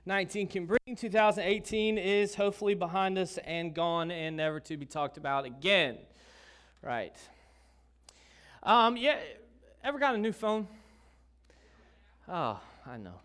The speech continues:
It's so nice, right? New games. It's a little bit faster, a little bit prettier. But, uh,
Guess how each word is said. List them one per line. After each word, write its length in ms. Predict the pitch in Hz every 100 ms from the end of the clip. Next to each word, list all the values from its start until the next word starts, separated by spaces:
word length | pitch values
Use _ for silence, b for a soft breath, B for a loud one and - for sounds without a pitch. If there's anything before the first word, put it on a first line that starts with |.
| -
It's 140 | 131
so 180 | - 254
nice, 420 | 123 107 120 135
right? 300 | 156 139 147 -
New 180 | 117 165
games. 600 | 170 147 156 165 175 170
It's 160 | 170 -
a 40 |
little 180 | 165 175
bit 140 | 190 -
faster, 500 | - 156 160 - 175
a 40 |
little 220 | 156 175
bit 160 | 180 180
prettier. 580 | - 165 165 160 165 160 B B B 151
But, 360 | 233 277 240 - - -
uh, 340 | 202 226 220